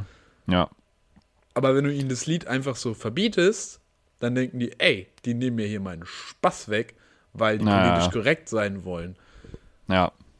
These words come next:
Speaker 2: Und damit ist das Ganze schon wieder ad absurdum geführt. Und damit hast du nur Verlierer bei der ganzen Nummer.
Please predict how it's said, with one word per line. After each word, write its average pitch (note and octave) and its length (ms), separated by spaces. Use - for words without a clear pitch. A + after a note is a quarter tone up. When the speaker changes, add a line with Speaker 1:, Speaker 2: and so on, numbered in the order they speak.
Speaker 2:
Und C3 120
damit C3 260
ist C3 120
das C3 140
Ganze B2+ 240
schon A#2 180
wieder A#2+ 200
ad G#2+ 100
absurdum G2+ 480
geführt. F2 400
Und G2 120
damit G#2+ 200
hast A2+ 200
du A#2 60
nur A#2+ 420
Verlierer G#2+ 500
bei F#2 100
der F2 120
ganzen F2 320
Nummer. E2+ 300